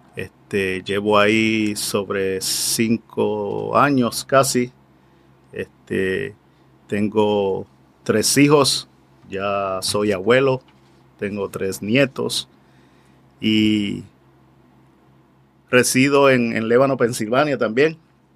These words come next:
Este, trabajo en una, una compañía de, en una mina de extraer piedras.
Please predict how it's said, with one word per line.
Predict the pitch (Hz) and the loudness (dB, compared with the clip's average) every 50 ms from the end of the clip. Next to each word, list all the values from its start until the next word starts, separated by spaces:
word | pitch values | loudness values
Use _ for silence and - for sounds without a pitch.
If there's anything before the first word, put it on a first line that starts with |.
| _ _ _ _ _ _ _ _ _ _ _ - | _ _ _ _ _ _ _ _ _ _ _ -10
Este, | - - - _ _ _ - 110 104 104 104 104 98 98 95 95 95 98 - _ _ _ _ _ _ _ _ _ _ _ _ _ _ _ _ | -10 -10 -10 _ _ _ 0 2 4 4 4 2 0 -2 -4 -6 -8 -10 -14 _ _ _ _ _ _ _ _ _ _ _ _ _ _ _ _
trabajo | - 104 95 104 107 113 127 131 120 120 117 | -4 -2 0 2 2 2 4 4 4 4 4
en | 113 110 110 | 2 -2 -4
una, | 113 117 117 113 110 107 104 104 101 104 107 - _ _ - - | -4 -2 -2 -2 -2 -2 -4 -6 -8 -12 -18 -20 _ _ -20 -10
una | 101 101 104 | -8 -6 -6
compañía | 98 101 104 104 - 104 101 107 107 110 110 107 | -4 -6 -6 -6 -6 -4 -4 -4 -4 -4 -4 -4
de, | 101 98 98 98 98 - - - - - - | -4 -4 -6 -8 -10 -12 -16 -20 -20 -18 -14
en | 104 101 | -10 -6
una | 107 110 104 | -6 -4 -2
mina | 107 120 135 139 127 110 113 - _ _ _ - _ | 0 0 0 -2 -2 -6 -8 -12 _ _ _ -20 _
de | - 101 101 98 90 - _ _ _ - | -16 -14 -14 -14 -14 -18 _ _ _ -20
extraer | - - - _ _ 110 101 98 104 104 | -20 -20 -20 _ _ -6 -6 -6 -6 -6
piedras. | - - 117 135 139 127 113 113 117 - - - | -6 -2 0 0 0 0 -2 -4 -6 -8 -12 -14